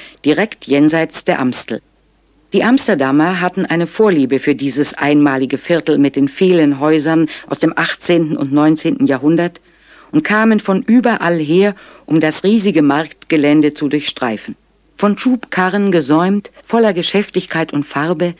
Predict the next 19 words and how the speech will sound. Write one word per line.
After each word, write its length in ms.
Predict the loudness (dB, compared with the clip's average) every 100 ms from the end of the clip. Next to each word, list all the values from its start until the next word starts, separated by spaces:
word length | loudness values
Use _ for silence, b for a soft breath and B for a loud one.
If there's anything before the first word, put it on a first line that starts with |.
| b b
sehr 260 | -2 0
geräuschvoll, 920 | 0 -2 0 -2 -4 -10 -4 -2 -2 -4 b b
überquellend 840 | 2 4 2 -2 -4 0 2 2
von 200 | 0 -2
fremdartigen 720 | 0 -2 -2 -2 -4 -2 -2 -2
Süßigkeiten 840 | 0 -2 -2 -6 -4 -4 -2 -4
und 160 | -4 -2
Sonderangeboten. 920 | 0 0 -2 -4 -4 -4 -8 -8 -16 _ _ b b b b b b
Ich 140 | -4 0
war 160 | 0
oft 180 | 0 0
mit 200 | -2 0
meiner 280 | -2 0 -2
Adoptivfamilie 920 | -2 -2 -2 0 0 2 2 0 0
am 100 | 0
Sonntagvormittag 840 | 0 0 -2 0 2 2 2 -2
hingegangen, 640 | 2 2 2 0 0 0 -2 b b b
ebenso 380 | 0 2 2 2
Henk 360 | 2 2 0